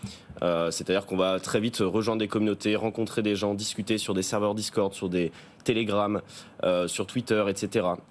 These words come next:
Et, euh, très rapidement, en faisant ça, on peut se faire connaître, euh, de la part des porteurs de projets. Et ça va très vite. Et même à mon échelle personnelle, euh,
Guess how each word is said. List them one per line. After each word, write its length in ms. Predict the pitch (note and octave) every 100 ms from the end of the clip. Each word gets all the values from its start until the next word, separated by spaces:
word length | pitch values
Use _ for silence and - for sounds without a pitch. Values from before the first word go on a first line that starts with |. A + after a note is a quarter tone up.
| -
Et, 240 | G2+ A2 G2
euh, 200 | G2 G2
très 220 | - C3+
rapidement, 340 | A#2+ A#2+ C3
en 40 | B2+
faisant 160 | G#2
ça, 200 | G#2+ D3
on 100 | C3+
peut 140 | G2+ C3+
se 120 | -
faire 220 | G#2 G#2+
connaître, 400 | - A2+ A#2+ - - - - -
euh, 540 | F#2 F2+ F2 F2+ F2+ F2+
de 220 | D#2 F#2+
la 100 | F#2+
part 140 | B2
des 80 | G#2+
porteurs 300 | G2 G2 A2+
de 80 | G2+
projets. 380 | - A2 G2 E2+
Et 40 |
ça 120 | -
va 100 | F#2+
très 120 | F#2+
vite. 160 | A#2 G#2 -
Et 60 |
même 220 | F#2+ G#2 G2+
à 80 | F2+
mon 200 | G2 A#2
échelle 320 | A2+ - G#2+
personnelle, 560 | G2 G2+ - G#2 A2 F#2+ - - - -
euh, 400 | F2 F2 F2 D#2+